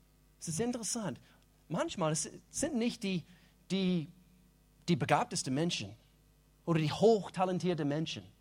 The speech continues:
Es sind die Menschen, die einfach ein reines Herz vor Gott bewahrt haben über den Jahren. Gott hat nichts gegen Talente, alles, was wir überhaupt an Talent und, und Gaben haben.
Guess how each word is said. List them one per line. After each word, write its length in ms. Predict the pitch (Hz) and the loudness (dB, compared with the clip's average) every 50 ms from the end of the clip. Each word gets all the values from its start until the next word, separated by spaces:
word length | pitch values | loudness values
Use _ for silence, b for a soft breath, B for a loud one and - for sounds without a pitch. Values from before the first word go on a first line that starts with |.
| _ _ - _ _ _ _ _ _ _ _ _ _ _ _ _ _ _ _ _ _ - _ | _ _ -20 _ _ _ _ _ _ _ _ _ _ _ _ _ _ _ _ _ _ -20 _
Es 80 | - | -8
sind 140 | - 214 208 | -6 -4 -2
die 100 | 196 214 | -2 -2
Menschen, 540 | 214 196 208 247 247 - - 131 113 110 127 139 - - - - - _ _ _ _ _ _ _ _ _ _ _ _ _ - | 0 2 2 2 0 0 -2 -2 -2 -4 -6 -8 -14 -20 -20 -20 -20 _ _ _ _ _ _ _ _ _ _ _ _ _ -4
die 80 | 180 | -4
einfach 260 | - 208 208 - 226 | -4 -2 -4 -4 -2
ein 120 | 208 190 180 | 0 0 0
reines 320 | 165 175 185 190 175 - | 2 0 0 -2 2 2
Herz 220 | - 180 175 175 - | 2 2 2 0 -4
vor 120 | - 151 | -6 -6
Gott 220 | 147 143 147 151 139 - - - - - - _ _ - - - - - - _ _ _ | -4 -4 -4 -4 -6 -12 -18 -20 -20 -20 -20 _ _ -20 -20 -20 -20 -20 -20 _ _ _
bewahrt 380 | - 143 147 143 156 151 160 151 | 0 2 2 4 4 2 2 0
haben 360 | 143 123 110 104 98 95 110 - - - - _ _ _ _ _ | 0 0 -2 -2 -6 -10 -14 -18 -20 -20 -20 _ _ _ _ _
über 180 | - 156 156 151 | 0 2 2 2
den 140 | 147 139 | 2 2
Jahren. 340 | 135 127 120 117 113 104 90 - - - - - _ _ b b b b b b b b b _ _ _ _ _ - | 0 0 0 0 -2 -4 -8 -12 -16 -20 -20 -20 _ _ b b b b b b b b b _ _ _ _ _ -2
Gott 120 | - 160 151 | 0 2 2
hat 120 | 170 156 | 2 2
nichts 240 | 147 170 185 175 - | 2 2 0 0 0
gegen 200 | 170 156 151 147 | 0 2 2 0
Talente, 460 | 131 143 151 180 185 147 120 107 104 | 0 0 0 0 0 0 -2 0 2
alles, 500 | 120 143 156 143 - - - - - - | 2 2 2 0 -2 -4 -6 -6 -6 -6
was 200 | 147 131 - - | -6 -6 -6 -4
wir 260 | 156 147 143 131 127 | -2 -2 -2 -2 -2
überhaupt 440 | 135 151 147 143 143 135 151 147 - | -4 -4 -4 -4 -2 -2 -2 -4 -4
an 100 | 131 120 | -6 -8
Talent 400 | - 131 135 143 156 160 151 139 | -6 -4 -4 -2 -4 -4 -4 -6
und, 360 | 127 113 107 - - - - | -8 -8 -8 -10 -14 -16 -12
und 140 | 143 127 117 | -10 -8 -4
Gaben 320 | 131 147 147 147 143 120 | -2 -2 -2 -2 -4 -6
haben. 320 | 117 131 165 180 185 - | -8 -8 -8 -10 -12 -14